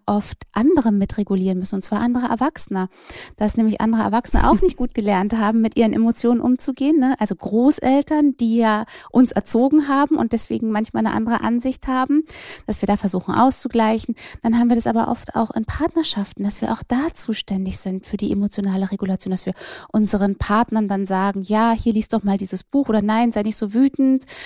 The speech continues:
ähm, oder versuchen im Alltag das auszugleichen, wenn der Partner dann doch anders reagiert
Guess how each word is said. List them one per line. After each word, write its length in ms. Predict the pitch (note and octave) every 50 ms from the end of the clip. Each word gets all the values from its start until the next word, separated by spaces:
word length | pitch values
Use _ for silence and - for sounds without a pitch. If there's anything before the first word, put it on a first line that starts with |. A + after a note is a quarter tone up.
| - - - - -
ähm, 280 | - A3+ A3 G#3+ G#3+ - -
oder 180 | G#3 G#3 A3+
versuchen 380 | G#3+ G#3+ G#3 G3 A3 G#3 - G#3+
im 120 | G3+ G3+
Alltag 260 | - G3+ G#3 - G3+ -
das 180 | G3 F#3+ - -
auszugleichen, 880 | A3+ C4+ - - - C4+ A#3 A#3+ A#3 A#3+ B3 B3 A3+ - - B3+ B3+ - - - - - - _
wenn 240 | - A3+ A3+ A3 A3
der 260 | G#3+ - - A3 A3
Partner 400 | A3 - - G#3 A3 - - A3+
dann 180 | - G#3 G3+ G3+
doch 180 | - A3 - -
anders 380 | - A3+ A3+ A3+ A#3 A3+ - -
reagiert 680 | A#3 A3+ A#3 A3+ - - A3 A#3 C4 B3+ B3+ - -